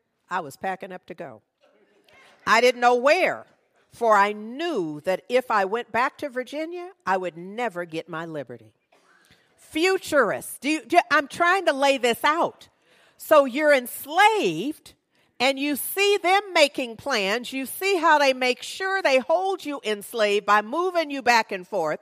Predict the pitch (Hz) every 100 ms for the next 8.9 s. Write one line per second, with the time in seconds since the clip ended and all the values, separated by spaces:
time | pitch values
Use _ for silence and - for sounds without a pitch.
0 | - - - 254 254 262 254 381 359 247
1 | 240 403 381 339 - - 269 - - 233
2 | 220 220 _ _ _ - 370 349 269 269
3 | - - - - 359 359 302 277 254 226
4 | - 330 - 254 - - - 135 131 -
5 | 220 214 - _ _ _ - 214 240 302
6 | 349 370 269 349 370 349 277 254 277 247
7 | 233 214 214 208 - 214 185 165 - _
8 | 175 214 185 160 175 185 117 107